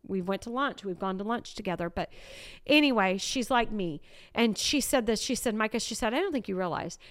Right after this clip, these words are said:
She said, "I have actually people calling, calling me, wondering who you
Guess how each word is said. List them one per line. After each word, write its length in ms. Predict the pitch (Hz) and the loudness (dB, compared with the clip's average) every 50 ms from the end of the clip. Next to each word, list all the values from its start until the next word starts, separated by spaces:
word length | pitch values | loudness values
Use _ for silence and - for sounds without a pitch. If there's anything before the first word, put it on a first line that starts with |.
| - | -14
She 120 | - - - | -8 -6 -2
said, 180 | - - 262 | 0 2 4
"I 120 | 254 277 330 | 6 6 6
have 220 | 349 370 349 240 - | 6 4 2 2 0
actually 420 | - 196 208 214 - - 233 202 | 0 0 0 0 0 -2 -4 -2
people 320 | - - - 202 - 175 147 | -2 -4 -4 -2 -2 -2 -2
calling, 600 | - - - 190 196 190 180 170 165 165 180 170 _ _ _ _ - | -2 -2 -2 0 0 0 -2 -2 -4 -6 -6 -10 _ _ _ _ -20
calling 640 | - - 226 233 262 277 277 233 190 170 160 160 180 - _ _ _ _ _ _ _ _ - - | -6 0 2 4 4 4 4 2 0 0 -2 -4 -6 -10 _ _ _ _ _ _ _ _ -16 -2
me, 640 | - 240 220 226 262 311 330 311 240 165 170 170 - - - - _ _ _ _ _ _ _ _ _ _ | 2 4 6 10 10 10 10 10 8 6 2 -2 -8 -12 -20 -20 _ _ _ _ _ _ _ _ _ _
wondering 760 | - 175 175 226 269 277 285 269 254 240 226 208 202 190 180 - _ _ _ | -4 2 8 10 10 10 10 8 6 6 4 4 4 2 -2 -4 _ _ _
who 380 | - - 233 254 277 302 320 302 | 2 6 10 12 12 12 12 12
you 360 | 240 202 233 254 269 269 247 | 10 8 6 6 6 4 2